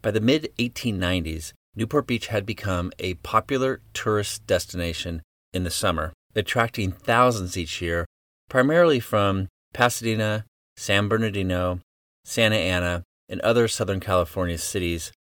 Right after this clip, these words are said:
that had easy access to trains. The final leg of their journey would be on a train from Santa Ana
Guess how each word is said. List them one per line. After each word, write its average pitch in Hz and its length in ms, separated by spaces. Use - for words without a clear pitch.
that 98 120
had 104 260
easy 110 440
access 85 420
to - 140
trains. 76 540
The 107 80
final 117 460
leg 101 360
of 92 80
their 90 100
journey 95 400
would 92 220
be 104 240
on 98 160
a 104 40
train 95 340
from 90 180
Santa 98 300
Ana 92 380